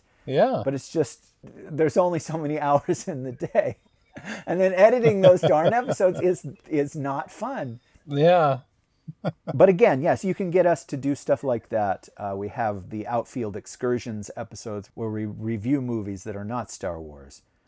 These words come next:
Speaker 2: And if there are more dollars coming in, there will be more episodes going out.
Speaker 1: Definitely, definitely. Well, we, we wanted to leave you with something here. So, uh, R-, Rish, uh, put together an-, another fun little sketch and, uh, narrated it all. And, uh, so we'd like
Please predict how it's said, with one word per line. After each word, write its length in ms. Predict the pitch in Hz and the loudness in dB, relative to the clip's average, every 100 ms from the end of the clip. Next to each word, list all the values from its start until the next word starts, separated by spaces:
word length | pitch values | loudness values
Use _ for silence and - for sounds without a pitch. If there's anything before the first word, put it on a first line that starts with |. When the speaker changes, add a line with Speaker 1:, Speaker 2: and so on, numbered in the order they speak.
| _ _ _ _ | _ _ _ _
Speaker 2:
And 460 | 90 80 76 76 - - | -16 -16 -16 -16 -18 -16
if 160 | 92 - | -16 -10
there 180 | 92 | -8
are 60 | 90 | -8
more 340 | 101 123 120 - _ _ - 120 | -6 -6 -6 -8 _ _ -14 -6
dollars 440 | 120 127 120 - | -2 -2 -2 -6
coming 320 | - 123 113 | -12 -10 -8
in, 240 | 123 123 107 | -8 -8 -8
there 100 | 104 | -8
will 160 | 101 | -8
be 140 | 98 101 | -8 -10
more 320 | 98 120 113 | -8 -8 -8
episodes 460 | 107 104 - 98 90 | -10 -14 -12 -12 -12
going 340 | - 90 90 | -14 -14 -14
out. 200 | 82 73 _ _ _ _ _ _ | -16 -18 _ _ _ _ _ _
Speaker 1:
Definitely, 520 | - - 151 98 92 _ _ - | -10 -8 -8 -10 -14 _ _ -16
definitely. 420 | - - - 107 _ _ _ _ - | -16 -14 -16 -16 _ _ _ _ 2
Well, 260 | 175 190 | 8 8
we, 180 | 185 170 160 | 6 2 -2
we 160 | 165 160 | -2 2
wanted 240 | 156 170 160 | 6 6 4
to 40 | |
leave 220 | 151 165 | 0 0
you 100 | 156 | 2
with 120 | 156 - | 2 4
something 360 | 156 147 147 | 4 4 -2
here. 320 | 135 147 147 147 | -2 0 0 -2
So, 460 | - 139 123 123 | 2 6 6 6
uh, 160 | 120 117 | 6 6
R-, 220 | 120 107 | 2 -8
Rish, 500 | 156 147 139 - - _ _ _ _ _ _ | -2 0 0 -2 -12 _ _ _ _ _ _
uh, 140 | 120 117 | 0 0
put 200 | - 170 | 2 0
together 360 | 156 165 151 139 | 4 6 6 2
an-, 280 | 127 127 135 | -2 -2 0
another 500 | 139 - 143 156 139 | 0 0 2 4 4
fun 260 | - 160 | 4 4
little 200 | 156 143 | 4 0
sketch 520 | - - 135 135 - - | -2 2 6 4 2 -8
and, 440 | 87 113 107 107 | -6 -6 -6 0
uh, 180 | 104 98 | 0 0
narrated 480 | 113 123 131 123 117 | 0 0 0 -4 -2
it 40 | |
all. 360 | 113 117 117 110 | 0 2 0 -4
And, 400 | - 104 101 98 | -4 -2 -2 -2
uh, 200 | 101 98 | -2 -2
so 140 | 92 120 | -2 -2
we'd 120 | 117 | 2
like 200 | 127 | 2